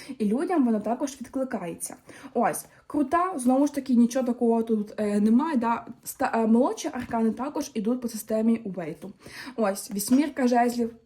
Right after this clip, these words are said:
дев'ятка, класична система. Ось така, е, колода. Далі перейдемо до моєї колоди, найулюбленішої,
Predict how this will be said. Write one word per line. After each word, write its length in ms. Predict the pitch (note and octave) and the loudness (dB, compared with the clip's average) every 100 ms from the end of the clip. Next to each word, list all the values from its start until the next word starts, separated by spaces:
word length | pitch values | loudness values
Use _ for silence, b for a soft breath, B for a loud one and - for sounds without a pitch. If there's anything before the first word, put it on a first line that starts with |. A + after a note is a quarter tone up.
| _ _ - | _ _ -8
дев'ятка, 580 | G3+ G#3 A#3 C4 - B3 | 0 2 0 -2 -10 -12
класична 760 | - A#3+ A#3 D#4+ F4+ - D4 C#4 - | -4 -2 -2 -4 -6 -4 -4 -6 -8
система. 880 | - - C#4+ - G3+ G#3 G#3+ F3+ G3+ - _ - G#3 | -10 -8 -6 -8 -8 -6 -6 -6 -14 -20 _ -16 -12
Ось 80 | F#3 | -10
така, 420 | G#3 G#3 A#3 E4+ B B B B B - | -10 -6 -4 -4 B B B B B -6
е, 200 | G#3+ G#3 | -4 0
колода. 380 | A3 A#3+ F#3 - B B B | 2 2 0 -10 B B B
Далі 280 | F#3+ A3 G#4 C5+ | -4 -2 -2 -2
перейдемо 640 | C4 A3 D4 D4+ C4 B3+ A#3 | 0 0 0 2 6 6 4
до 300 | F3+ G#3+ C4+ | 0 2 4
моєї 500 | A3+ G#3 A3+ G#3 E3 | 4 4 2 0 -2
колоди, 460 | - G3 B3+ C4 | -4 0 2 2
найулюбленішої, 1080 | A3 G#3+ G#3+ G3 B3+ C#4+ C#4+ C#4 C#4 C4 | 0 -2 -4 -2 -2 2 2 2 2 0